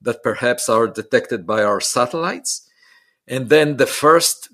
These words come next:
two interstellar objects that were discovered, the interstellar meteor from two thousand fourteen and Oumuamua, both of them looked like outliers, didn't look like,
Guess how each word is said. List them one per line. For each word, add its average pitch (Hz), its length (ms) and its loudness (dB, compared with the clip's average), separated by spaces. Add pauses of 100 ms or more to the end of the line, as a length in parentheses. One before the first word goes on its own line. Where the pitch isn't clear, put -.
two 156 520 0
interstellar 131 800 2
objects 135 600 -2
that 107 180 -6
were 104 300 0
discovered, 110 600 -4 (600)
the 120 160 -4
interstellar 131 640 2
meteor 117 540 0
from 104 260 -10
two 127 140 -12
thousand 107 380 -4
fourteen 117 640 -8 (440)
and 120 180 -6
Oumuamua, 143 800 2 (400)
both 208 300 4
of - 180 0
them 113 320 0 (100)
looked 135 360 -4
like 117 340 0 (240)
outliers, 107 960 -4 (420)
didn't 165 380 -2
look 202 280 -4
like, 113 380 -2